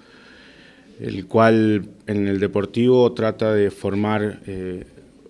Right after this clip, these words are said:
o de completar todas las divisiones inferiores.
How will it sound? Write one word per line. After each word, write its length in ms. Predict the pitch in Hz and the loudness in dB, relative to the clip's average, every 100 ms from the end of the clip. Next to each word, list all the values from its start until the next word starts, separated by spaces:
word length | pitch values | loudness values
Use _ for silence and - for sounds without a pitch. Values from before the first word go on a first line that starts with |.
| - | -8
o 100 | 101 | -4
de 140 | 98 95 | -4 -4
completar 560 | 95 92 98 123 120 | -6 -4 -2 0 0
todas 200 | 117 110 | 0 0
las 120 | 104 | 0
divisiones 760 | 101 101 95 110 107 107 104 95 | -2 -2 -2 -2 -2 -2 -4 -4
inferiores. 800 | 101 95 104 127 147 151 147 | -6 -4 0 2 2 0 -6